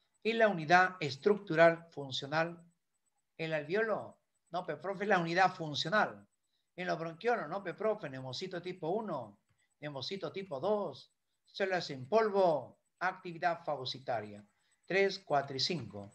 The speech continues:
En anexo, cuidado, me vayas a marcar la unidad anatómica y funcional del pulmón, ¿ah? Muy bien, muy bien, eródica. María Elena,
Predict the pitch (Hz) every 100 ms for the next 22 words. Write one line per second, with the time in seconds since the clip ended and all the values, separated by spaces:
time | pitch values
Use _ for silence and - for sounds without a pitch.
0 | _ _ - 185 147 147 165 - - _
1 | _ _ 131 127 123 170 202 135 135 185
2 | 180 180 117 107 143 185 220 165 131 113
3 | 127 196 - 131 113 101 156 196 208 214
4 | 220 - - _ _ - 151 127 139 127
5 | 127 147 185 208 202 117 139 214 196 131
6 | 185 - _ _ _ _ 120 175 160 139
7 | 185 156 104 _ _ _ - 175 202 143
8 | 170 165 135 170 147 127 127 113 107 _
9 | _ _ - 214 226 220 202 196 185 185
10 | 220 - -